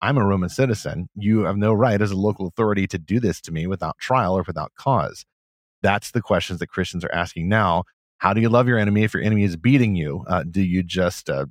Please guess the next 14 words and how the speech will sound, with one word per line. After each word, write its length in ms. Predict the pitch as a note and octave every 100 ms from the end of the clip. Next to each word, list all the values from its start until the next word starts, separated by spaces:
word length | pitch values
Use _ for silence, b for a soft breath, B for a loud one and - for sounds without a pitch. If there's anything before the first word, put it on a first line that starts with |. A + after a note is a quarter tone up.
| -
turn 200 | A#2 A2+
the 120 | A2
other 180 | G2+ F#2
cheek 420 | - F#3 G3 -
and 220 | D#2 E2+
let 180 | F2 F2+
the 80 | F2+
assault 340 | E2+ G2+ F#2
go 200 | F2+ E2+ F2
on? 340 | A#2+ B2 C3 - _ _
Uh, 120 | - B1
do 140 | F2
you 140 | F#2 F2
enable 640 | E2 - F#2+ A2 C3 D3